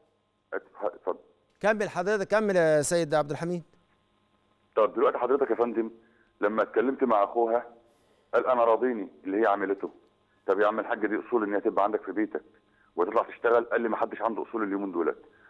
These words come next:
Speaker 1: ففي ناس أهل الخير اتوسطوا، المهم إن أنا رجعتها.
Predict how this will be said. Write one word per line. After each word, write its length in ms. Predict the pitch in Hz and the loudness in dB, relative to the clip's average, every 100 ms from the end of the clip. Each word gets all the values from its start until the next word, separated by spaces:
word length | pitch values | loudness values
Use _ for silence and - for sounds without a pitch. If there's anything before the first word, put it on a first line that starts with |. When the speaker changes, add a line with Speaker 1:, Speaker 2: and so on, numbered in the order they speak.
| _ | _
Speaker 1:
ففي 200 | 131 127 | 0 4
ناس 300 | 170 156 139 | 4 6 4
أهل 240 | - 147 135 | 4 2 2
الخير 300 | 120 - 117 | 2 0 0
اتوسطوا، 540 | 101 107 - 139 156 147 _ _ _ _ _ _ | 0 -2 -2 -2 -2 -6 _ _ _ _ _ _
المهم 300 | 120 123 151 | 0 2 2
إن 100 | 131 | 2
أنا 180 | 135 143 | 2 4
رجعتها. 580 | 127 104 98 - 85 | 2 0 -2 -2 -4